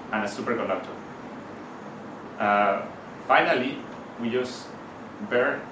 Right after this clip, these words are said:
quantum dots without superconductors to coherently manipulate the spin of an electron and to produce spin qubits. Today, I will also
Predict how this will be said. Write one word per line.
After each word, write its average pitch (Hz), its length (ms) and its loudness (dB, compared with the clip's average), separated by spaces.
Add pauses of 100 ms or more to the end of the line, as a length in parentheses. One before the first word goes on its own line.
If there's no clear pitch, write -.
(160)
quantum 113 360 2
dots - 440 0 (280)
without 113 300 2
superconductors 104 720 -2 (960)
to 113 160 -2 (500)
coherently 120 540 2
manipulate 107 720 0 (500)
the 107 80 -4
spin 135 300 -4
of 113 200 0
an 104 120 2
electron 98 420 0 (920)
and 113 160 0
to 117 80 -4
produce 127 640 -2
spin 107 360 -2
qubits. - 440 -4 (1200)
Today, 143 380 2 (420)
I 135 160 8
will 131 240 4
also - 560 4